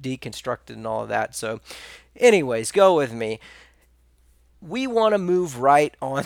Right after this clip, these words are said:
the spectrum, and it feels good to get more power.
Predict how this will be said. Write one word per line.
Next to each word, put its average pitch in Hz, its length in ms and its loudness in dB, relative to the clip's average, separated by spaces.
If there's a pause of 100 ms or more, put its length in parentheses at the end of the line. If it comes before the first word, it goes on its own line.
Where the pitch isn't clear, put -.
the 123 80 -8
spectrum, 123 680 0
and 113 100 -8
it - 80 -16
feels 180 600 -4 (240)
good 135 680 0 (380)
to 147 100 -2
get 139 300 -2
more 139 240 -4
power. 123 580 0